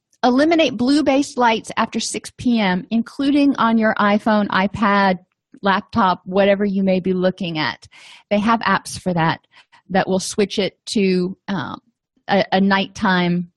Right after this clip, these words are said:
color scheme. Dim the lights an hour before bed and don't go into a bright room. So if you need to go to the bathroom, try to have either a night light or something in there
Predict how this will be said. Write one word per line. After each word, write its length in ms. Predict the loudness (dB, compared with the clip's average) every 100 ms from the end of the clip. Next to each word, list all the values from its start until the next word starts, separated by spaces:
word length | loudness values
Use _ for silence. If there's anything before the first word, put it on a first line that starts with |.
| _
color 300 | 0 2 2
scheme. 540 | -2 -8 -10 -10 -12 _ _ -20 _ _ _ _ _ _ _ -2
Dim 200 | 2 4
the 100 | 4
lights 300 | 2 0 -2
an 80 | -2
hour 260 | 0 2 0
before 340 | -2 -2 0
bed 280 | 2 0 0
and 200 | -2 0
don't 220 | -2 -4
go 140 | -4 -2
into 220 | 0 -2
a 60 | -2
bright 280 | -2 -2 0
room. 340 | 0 0 -4 -12 _ -2
So 80 |
if 140 | -2 2
you 100 | 2
need 320 | 4 2 0
to 60 | 0
go 160 | 2
to 60 | 2
the 80 | 2
bathroom, 520 | 2 0 0 -2 -2 -8 _ _ _ _ _ _ -8
try 220 | -2 0
to 80 | 0
have 420 | 2 2 2 0
either 420 | -4 0 2 2 0
a 100 | 0
night 320 | 2 0 0
light 280 | 2 2 0
or 100 | -2
something 400 | 0 0 0 0
in 120 | 0
there 200 | 0